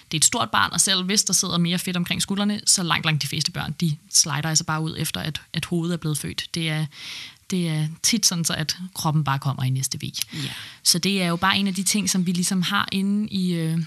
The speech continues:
Speaker 1: vores baghoved, og jeg tror, at, øh, det er bare vigtigt at sige det, fordi at hvis man googler G D M,
Speaker 2: Mhm.
Speaker 1: så er det helt sikkert noget af det, man vil se, og så kan man høre en masse mærkelige ting omkring, hvad betyder det egentlig, en fastsiddende skulder? Man har jo
Speaker 2: Mhm.
Speaker 1: også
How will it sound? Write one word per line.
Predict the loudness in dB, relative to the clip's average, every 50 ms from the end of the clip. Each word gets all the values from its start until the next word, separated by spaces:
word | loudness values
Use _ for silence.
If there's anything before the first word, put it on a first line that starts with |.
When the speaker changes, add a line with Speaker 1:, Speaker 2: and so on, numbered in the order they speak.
| -4 -10 -16 -10 -8 -8 -6 -2
Speaker 1:
vores | -2 -2 0 2 2 2 2 0 -2 0
baghoved, | 2 2 2 2 0 -2 0 0 0 0 -2 -2 -2 -2
og | -2 -2
jeg | 0 0
tror, | 0 0 0 0 -2 -4 -4 _ -6
at, | -4 -4 -4 -6 -8 _ -4
øh, | -2 0
det | 0 0 -2 -4 -6 -6 -4 0
er | 4
bare | 4 4 4
vigtigt | 2 0 -2 -2 -2 0
at | 0
sige | 2 2 2 2 0
det, | -2 -4
fordi | -2 -2 0 0 -2 -2
at | -4 -4 -2
hvis | 0 0 2
man | 0 0
googler | 0 -2 -2 -2 -4 -6 -10 _ _ -20 -20 -20 -20 _ -20 -20 -14 _ -4 -2
G |
D | -2 -2
M, | -4 -6 -10 -16 -20 -16 -10 -8
Speaker 2:
Mhm. | -6 -6 -4 -2
Speaker 1:
så | 0 2
er |
det | 2 2
helt | 2 2
sikkert | 2 2 2 2
noget | 2 2
af |
det, | 2 2
man | 2 2
vil | 0 0
se, | 0 0 -2 0 0
og | -2
så | -2 0
kan | 0 0
man | 0 2 0 0 -2 -2 -6 -12 -14 -14 -16 -16 -10 -2 0
høre | 2 2 2 2 2 2 2
en | 2 2
masse | 2 0 0 0 -2 -2 -2 0
mærkelige | 2 2 4 4 2 0 0 0 -2 0
ting | 0 -2 -2 -2 0 0
omkring, | -2 -2 -2 -2 -2 -2
hvad | -2 -4
betyder | -2 0 0 0 0 0
det | -2 -2
egentlig, | -2 0 0
en | -2
fastsiddende | -2 -2 -2 -2 0 0 0 0 0
skulder? | 0 -2 -2 0 0
Man | 2 2 0
har | 0 0
jo | -2
Speaker 2:
Mhm. | -2 0
Speaker 1:
også | 0 0 0 -2 -2 -6